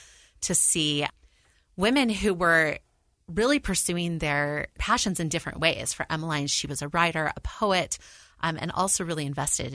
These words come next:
in women's experience and women's equality. And so she, she used that. And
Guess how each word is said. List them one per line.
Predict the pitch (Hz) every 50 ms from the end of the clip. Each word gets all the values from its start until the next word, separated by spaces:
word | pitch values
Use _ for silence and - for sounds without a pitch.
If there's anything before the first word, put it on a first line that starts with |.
| -
in | - 151 151 143 143 135 101 - - - - 170 156 -
women's | 175 160 160 156 151 147 147 147 139 - - - - - - - -
experience | - - - - - 170 165 160 151 127 127 - -
and | 143
women's | 143 151 147 147 139 131 -
equality. | 139 - - 139 139 143 151 - - - - - - - - - - _ -
And | - 170 160
so | 151 - - - 180 170
she, | 165 - - - 185 175 165 156 156 - - _ _ _ _ - - -
she | 175 - - - - 180
used | 151 151 165 208 247 277 247 - -
that. | - - - -
And | - 185 180 170